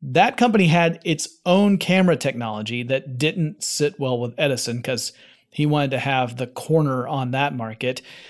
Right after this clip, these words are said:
So Edison was really hoping he could push them out of business. But Biograph wisely went and purchased the rights to another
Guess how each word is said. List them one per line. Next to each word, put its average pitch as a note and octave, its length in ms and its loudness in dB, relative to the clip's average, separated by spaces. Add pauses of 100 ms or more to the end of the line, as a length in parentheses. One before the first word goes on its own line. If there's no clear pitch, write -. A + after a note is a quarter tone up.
(120)
So E3 480 4 (100)
Edison G#3 380 4
was D3+ 160 2
really E3 300 6
hoping C#3 420 2
he D#3+ 180 -4
could C3+ 260 -4
push D#3+ 380 2
them D3+ 360 2
out C3 180 -4
of A#2 200 -6
business. B2+ 480 -2 (480)
But D#3+ 260 4
Biograph A#3 600 4
wisely F3+ 540 4
went D#3 400 0
and C#3+ 200 -2
purchased C#3+ 440 -2
the D3+ 80 2
rights B2 320 -4
to C#3 340 -2
another D#3 640 2